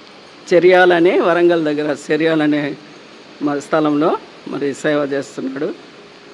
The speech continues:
ఆ, కాబట్టి మరి అందరి, మా అందరి సేవ, అందరి కొరకు ప్రార్థన చేయండి. మరి తమ్ముడు కూడా కొంచెం కాలు, ఆ, నొప్పిగా ఉంది,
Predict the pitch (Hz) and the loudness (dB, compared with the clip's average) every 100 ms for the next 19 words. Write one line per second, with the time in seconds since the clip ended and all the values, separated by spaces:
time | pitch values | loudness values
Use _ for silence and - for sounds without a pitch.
0 | - - 143 139 131 135 131 139 127 - | -20 -14 -10 -6 -6 -6 -8 -12 -18 -20
1 | - - - - - - - 165 156 151 | -20 -20 -20 -20 -20 -20 -6 -4 -2 -2
2 | 147 139 135 - - - - - - - | -2 -4 -8 -18 -20 -20 -20 -20 -14 -8
3 | 156 147 151 156 147 143 151 151 151 143 | -4 2 2 2 0 0 0 2 0 0
4 | 131 135 151 156 156 147 - 151 156 151 | -4 -4 0 0 0 -2 -2 0 2 2
5 | 151 151 - - - - - 160 151 147 | 2 0 -12 -20 -20 -20 -10 -4 -4 -2
6 | 160 143 196 427 - 156 156 151 160 156 | -4 -2 0 -2 0 0 0 2 2 2
7 | 147 151 143 170 381 - - - - - | 2 2 2 2 0 -2 -14 -20 -20 -20
8 | - 147 135 139 139 127 165 151 156 147 | -10 -6 -4 -2 -4 -6 0 2 2 -2
9 | 147 143 139 135 131 160 - - - - | -2 -2 -2 -2 -4 -8 -12 -20 -20 -20
10 | - - - 151 143 147 156 156 160 160 | -20 -20 -8 -6 -4 -2 2 4 4 4
11 | 151 139 - 147 143 - 170 - - - | 2 0 -4 -10 -14 -16 -18 -20 -20 -20
12 | - 156 151 147 143 131 127 135 135 147 | -8 -2 0 0 -2 -2 -4 -6 -6 -4
13 | 151 151 180 175 160 151 175 | -4 0 2 4 6 4 4